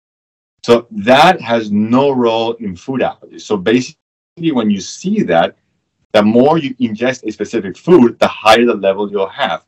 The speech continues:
But because your body's promote, making more, uh, proteins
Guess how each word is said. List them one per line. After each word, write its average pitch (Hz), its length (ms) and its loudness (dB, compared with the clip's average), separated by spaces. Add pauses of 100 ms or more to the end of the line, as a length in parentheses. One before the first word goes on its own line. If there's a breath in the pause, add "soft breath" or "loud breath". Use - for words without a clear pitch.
(100)
But 110 200 0
because 107 360 -4
your 113 80 -8
body's 98 320 2
promote, 101 420 -4 (160)
making 117 400 -2
more, 101 240 -4 (460)
uh, - 100 -6
proteins 113 640 0